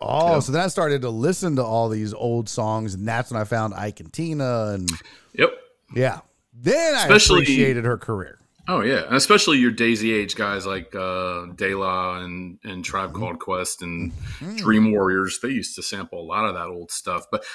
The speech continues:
Speaker 2: I think my favorite, uh, Tina Turner moment was when she was, I think, performing with Beyonce on the Grammys, and she nearly drove her spiked heel through Beyonce's foot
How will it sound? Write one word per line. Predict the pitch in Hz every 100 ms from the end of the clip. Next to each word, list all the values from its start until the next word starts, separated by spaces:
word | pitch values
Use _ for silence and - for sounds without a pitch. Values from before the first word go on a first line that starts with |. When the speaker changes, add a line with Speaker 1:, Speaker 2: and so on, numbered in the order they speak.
| -
Speaker 2:
I | 139
think | 175
my | 156
favorite, | 143 156 156 151 -
uh, | 120 117 113 107 95
Tina | - 127
Turner | 123 123 120
moment | 110 110 117 104
was | 98
when | 104 104
she | -
was, | 104 - -
I | -
think, | 120
performing | 131 - 139 135
with | 120 120
Beyonce | 104 101 117 120 123 113
on | 107
the | 95
Grammys, | 101 107 110 107
and | 104
she | 110
nearly | 104 113 113 107
drove | 98 101 110 107 -
her | 101
spiked | 98 - 110 107 -
heel | 110 104
through | 95 107 95
Beyonce's | 101 95 95 98 90
foot | - 104